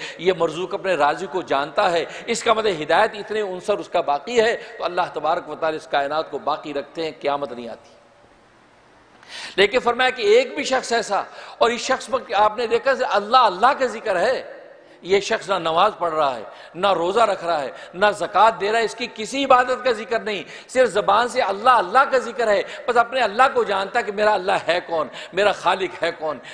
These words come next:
मेरा मालिक है कौन, मेरा राजिक है कौन, किसने मुझे पैदा किया है, जिसके, किसके सामने मैंने कल को खड़ा होना है,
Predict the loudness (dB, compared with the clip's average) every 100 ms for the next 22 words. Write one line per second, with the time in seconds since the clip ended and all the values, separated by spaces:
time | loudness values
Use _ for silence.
0 | -2 2 2 4 2 2 -2 -2 -2 -2
1 | -6 -8 -4 0 2 4 4 2 -2 -2
2 | -2 0 -2 -4 -6 -10 -6 -2 -2 2
3 | 0 2 0 2 0 -2 0 0 0 -4
4 | -6 -4 -2 -2 -2 -6 -6 -6 -6 -2
5 | -2 -2 -4 -4 -2 -4 -4 -4 0 0
6 | 0 -2 0 0